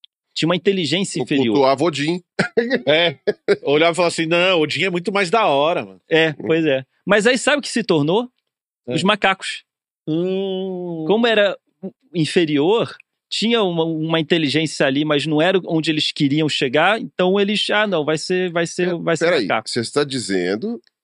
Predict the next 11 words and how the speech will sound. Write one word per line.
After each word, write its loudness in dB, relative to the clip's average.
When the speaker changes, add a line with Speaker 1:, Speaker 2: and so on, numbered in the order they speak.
Speaker 2:
que -4
Speaker 1:
Ah. -2
Speaker 2:
eles -2
observavam, -2
ah, 2
que -2
tentando 2
criar 2
um 0
ser -2
humano 0